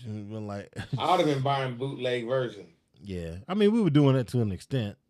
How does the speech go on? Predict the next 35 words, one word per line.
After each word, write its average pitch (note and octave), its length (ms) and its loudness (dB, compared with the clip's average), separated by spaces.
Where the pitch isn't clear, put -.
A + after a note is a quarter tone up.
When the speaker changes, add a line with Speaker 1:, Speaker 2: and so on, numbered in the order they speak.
Speaker 1:
with A#2+ 160 0
everything. G#2+ 460 0
If G2 160 -8
you A#2+ 80 2
bought G#2+ 260 0
a G2+ 60 -2
series, A#2 500 2
you C3 80 2
don't, B2 260 0
you C#3+ 160 2
only G2+ 220 0
buying F#2+ 420 -4
one F#2+ 240 -6
that F#2 140 -8
was, F2 300 -10
you B2 160 -2
know, F#2 200 -2
that F2 120 -4
was E2 140 -10
like, E2 180 -12
"Yo, F2 380 -8
it's E2+ 100 -16
got F2 240 -12
real F#2+ 300 -6
meaning," G#2 400 -4
or F2+ 40 -10
whatever, F#2+ 320 -8
whatever. F#2 540 -8
You A2+ 180 -4
know? F#2+ 300 -8
Speaker 2:
Actually, G#3+ 540 -4
you A#3+ 120 -2
know B3+ 160 2
what, C#4 260 0
though? C4+ 400 -2